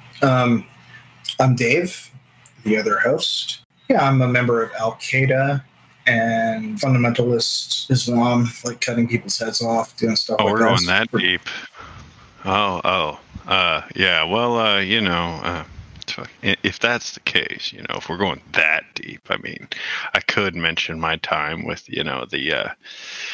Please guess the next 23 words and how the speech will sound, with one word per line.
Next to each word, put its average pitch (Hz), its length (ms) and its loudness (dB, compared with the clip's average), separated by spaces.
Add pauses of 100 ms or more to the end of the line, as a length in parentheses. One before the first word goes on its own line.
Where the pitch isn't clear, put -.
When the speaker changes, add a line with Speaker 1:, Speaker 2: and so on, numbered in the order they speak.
(340)
Speaker 2:
with 95 100 0
the 98 180 2
Afghan 90 540 0
National 90 460 -2
Army, 82 480 -2
and, 78 140 -8
you 80 60 -2
know, 80 140 -4
that 90 180 0
was 80 120 -6
all 78 180 0
fun 78 340 -4
and 78 120 -10
everything, 76 680 -8
but, 82 120 -14
uh, - 300 -20 (140)
you - 80 -20
know, - 1000 -4
eh, 294 80 2
maybe 196 260 2
for 107 140 2
another 85 260 2
time. 92 300 0